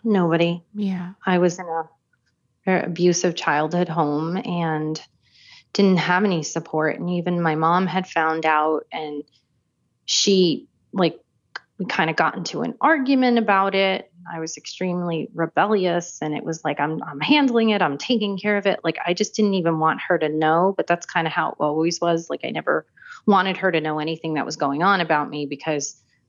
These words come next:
Speaker 1: I was always on my own. It was always
Speaker 2: Mm-hmm.
Speaker 1: my job to, like, take care of myself and fix things.
Speaker 2: And what about the father of the baby?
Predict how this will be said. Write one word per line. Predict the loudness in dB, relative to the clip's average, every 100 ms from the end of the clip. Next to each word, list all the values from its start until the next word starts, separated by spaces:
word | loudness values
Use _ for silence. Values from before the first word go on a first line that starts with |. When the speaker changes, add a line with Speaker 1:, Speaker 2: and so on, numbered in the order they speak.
| _ -4
Speaker 1:
I | 0
was | 2 2
always | 2 2
on | 0 0
my | 0 -2
own. | 0 0 0 0
It | 0
was | 2
always | 2 2 0 -4
Speaker 2:
Mm-hmm. | -10 -10 -2
Speaker 1:
my | 0 2
job | 2 2 -2
to, | -6
like, | -4 -6 _ _ _
take | -4 -4
care | -2 -2
of | -2
myself | -2 -2 -4 -6
and | -8
fix | -4 -2 -4
things. | -6 -6 -6 -10 -14 -20 _ -10
Speaker 2:
And | -6
what | -4
about | -2 -4
the | -6
father | -10 -8 -6 -8
of |
the | -8
baby? | -8 -8 -8 -12